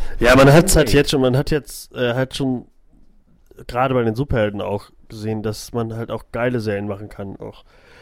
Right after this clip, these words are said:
Speaker 1: es sieht halt immer noch, es sieht halt auch nicht gut aus. So, das ist man halt nicht mehr gewohnt, dass Serien so trashy aussehen. Und da können wir vielleicht direkt auch, ich hab mir, obwohl ich aus Agents of shield schon rau-, schon sehr lange raus bin,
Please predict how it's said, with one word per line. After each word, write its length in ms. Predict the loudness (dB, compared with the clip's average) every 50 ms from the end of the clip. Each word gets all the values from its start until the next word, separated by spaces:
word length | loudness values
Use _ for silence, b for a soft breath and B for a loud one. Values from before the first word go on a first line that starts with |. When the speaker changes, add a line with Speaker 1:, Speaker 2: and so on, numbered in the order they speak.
| B B
Speaker 1:
es 220 | -4 -4 -2 0
sieht 180 | -2 0 2 2
halt 160 | 2 2 0
immer 200 | 0 0 0 2
noch, 280 | 0 0 -2 -4 -12 _ _ _ _ _ _ _ _ _ _ _ _ _ _ _ -14
es 180 | -14 -14 -14 -12
sieht 160 | -10 -6 -4
halt 140 | -4 -4 -4
auch 160 | -8 -10 -10 -14 _ -12
nicht 200 | -12 -12 -12 -10
gut 260 | -12 -10 -10 -10 -8 -6
aus. 440 | -6 -6 -6 -8 -10 -18 -20 -20 -20 _ _ _
So, 300 | -10 -8 -8 -8 -8 -10
das 460 | -10 -12 -12 -12 -12 -16 -16 -20 _ _ -20 -20 -20 _ _ -20
ist 160 | -18 -12 -6 -4
man 140 | -2 0
halt 180 | 0 -2 -2 -2
nicht 140 | -4 -2 -2
mehr 100 | -2 -2
gewohnt, 420 | -2 -2 -2 0 0 0 0 0
dass 200 | -2 -2 -2 -2
Serien 360 | -2 -2 0 0 0 0 0
so 100 | -2 -4
trashy 400 | -6 -4 -4 -4 -4 -2 -4 -4
aussehen. 460 | -4 -4 -4 -6 -6 -6 -6 -6 -6 -8 B B B B B B B B B
Und 200 | -2 -2 0 0
da 80 | -2
können 220 | 0 0 -2 0 0
wir 100 | -2 -2
vielleicht 240 | -2 -2 -2 -2 -4
direkt 200 | -6 -4 -2 -2
auch, 240 | -2 -2 -4 -6 -6
ich 180 | -6 -4 -4
hab 120 | -6 -4 -2
mir, 340 | -2 0 0 0 0 -2 -2
obwohl 300 | -6 -8 -4 -4 -4 -4
ich 260 | -4 -6 -8 -16 _ -20 -20 _
aus 380 | -4 -4 -4 -4 -4 -14 -16 -12 -6
Agents 360 | -4 -4 -4 -4 -6 -6 -6
of 120 | -6 -6
shield 420 | -6 -10 -8 -6 -4 -4 -4 -6 -6
schon 180 | -10 -8 -6
rau-, 300 | -2 -2 0 0 0 -2
schon 220 | -4 -4 -6 -6 -2
sehr 160 | 0 0 0
lange 180 | 0 0 -2 -2
raus 320 | 0 0 0 0 -2 -4
bin, 300 | -8 -8 -8 -8 -8